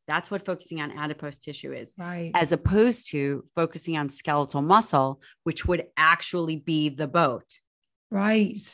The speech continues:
Speaker 2: Okay.
Speaker 1: Having a healthy boat. Adipose tissue comes after, obesity comes after impaired skeletal muscle. All of these things that we're seeing, they're skeletal muscle problems.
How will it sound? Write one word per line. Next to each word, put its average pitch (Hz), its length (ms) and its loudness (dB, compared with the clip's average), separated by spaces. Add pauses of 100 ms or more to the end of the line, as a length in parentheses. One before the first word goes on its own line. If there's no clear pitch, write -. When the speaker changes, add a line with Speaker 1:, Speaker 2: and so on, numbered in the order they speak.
(680)
Speaker 2:
Okay. 196 280 0
Speaker 1:
Having 175 460 4
a 165 140 2
healthy 170 640 2 (120)
boat. 160 420 6 (680)
Adipose 185 520 4
tissue 185 420 0
comes 165 460 -2 (180)
after, 156 600 4 (580)
obesity 214 640 2
comes 165 360 -4
after 165 600 0
impaired 160 600 0 (120)
skeletal 139 480 0
muscle. - 440 -6 (580)
All 202 220 10
of 226 100 6
these 208 260 2
things 190 320 4
that - 100 0
we're 143 120 -4
seeing, 185 520 2
they're 180 100 -2
skeletal 196 580 2
muscle 165 320 2
problems. - 580 -4